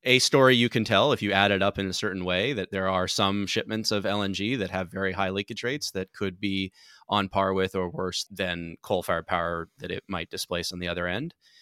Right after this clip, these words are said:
But it is contained to certain circumstances, like you mentioned, the really old,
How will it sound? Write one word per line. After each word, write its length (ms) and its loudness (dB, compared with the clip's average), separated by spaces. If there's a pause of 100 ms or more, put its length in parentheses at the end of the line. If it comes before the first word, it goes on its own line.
(220)
But 220 4
it 80 4
is 260 4 (360)
contained 440 4
to 60 4
certain 300 -2
circumstances, 920 -2
like 300 0
you 140 -2
mentioned, 300 -2
the 80 -2
really 280 0
old, 340 2